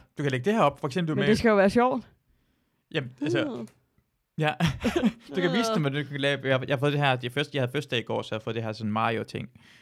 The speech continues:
Speaker 1: Det kan du, øh, vise frem. Hvad? Vi kan, vi kan, vi, vi kan,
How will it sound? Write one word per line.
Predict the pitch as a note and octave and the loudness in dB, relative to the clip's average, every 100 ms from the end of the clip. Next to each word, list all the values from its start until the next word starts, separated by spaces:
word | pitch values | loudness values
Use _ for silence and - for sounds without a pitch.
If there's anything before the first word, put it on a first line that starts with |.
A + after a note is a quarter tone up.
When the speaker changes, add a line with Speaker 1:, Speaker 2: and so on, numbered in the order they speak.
| _ _ | _ _
Speaker 1:
Det | - | -16
kan | A2 | -8
du, | G2+ G2+ | -8 -8
øh, | G2+ G#2 | -10 -12
vise | G#2+ - | -14 -12
frem. | G2 - - _ _ _ _ - | -12 -12 -16 _ _ _ _ -6
Hvad? | B2 - _ _ _ _ _ _ A#2+ A#2+ _ _ _ _ _ - | -6 -6 _ _ _ _ _ _ _ _ _ _ _ _ _ -8
Vi | A#2 | -2
kan, | A#2+ A2+ | 0 0
vi | G#2 | -2
kan, | A#2 A2+ | -4 -4
vi, | G#2+ G#2+ G#2 | -6 -8 -8
vi | |
kan, | G2+ | -12